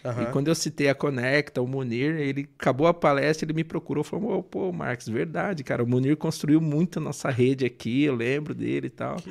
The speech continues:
Speaker 1: da hora, deve ter
Speaker 2: Coisa
Speaker 1: sido
Speaker 2: de
Speaker 1: com aquele
Speaker 2: vinte
Speaker 1: O T D R
Speaker 2: anos.
Speaker 1: lá.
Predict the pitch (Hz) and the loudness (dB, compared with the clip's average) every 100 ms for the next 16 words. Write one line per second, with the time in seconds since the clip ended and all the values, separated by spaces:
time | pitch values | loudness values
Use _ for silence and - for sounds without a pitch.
0 | 185 190 180 131 123 135 147 160 180 151 | -10 -4 -2 -2 -4 -2 -2 -2 2 6
1 | 170 190 208 170 196 202 190 - 143 190 | 6 6 6 6 4 4 4 6 6 4
2 | 185 165 147 | 2 -2 -4